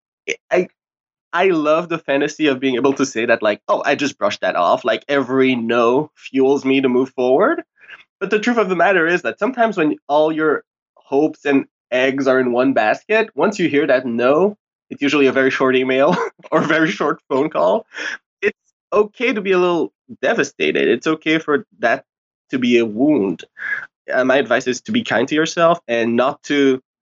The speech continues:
leave yourself open to too many wounds. So I used to be, when I was in grad school, I was the guy who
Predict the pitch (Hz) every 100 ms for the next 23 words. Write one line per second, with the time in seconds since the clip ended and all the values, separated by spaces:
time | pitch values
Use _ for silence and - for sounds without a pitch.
0 | _ 127 143 151 - - 156 165 185 190
1 | 202 214 214 _ - 220 277 349 349 -
2 | _ - 185 147 135 117 _ _ _ _
3 | _ 135 139 139 139 - 151 151 - 147
4 | 147 139 135 131 123 - - 123 127 156
5 | 185 - 135 131 131 - 117 123 120 131
6 | 135 127